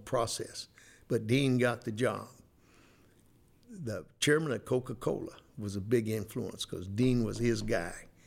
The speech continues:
Coca-Cola was doing pretty good, still are. <laughs> So, uh, when Dean got the job,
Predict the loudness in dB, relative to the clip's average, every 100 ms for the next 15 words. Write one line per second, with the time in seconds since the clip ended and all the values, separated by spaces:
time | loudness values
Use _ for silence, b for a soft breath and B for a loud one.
0 | b b b b b 0 0 2 2 4
1 | 2 2 2 2 2 0 0 0 0 -2
2 | -6 -2 4 6 6 6 4 4 6 6
3 | 6 0 -2 -6 -16 -16 -4 2 4 4
4 | 2 -2 B B -20 -2 2 4 2 -2
5 | -10 -18 -20 -20 -20 -20 _ -20 -20 -20
6 | -20 -14 2 4 6 4 4 4 4 2
7 | 0 2 2 0 -8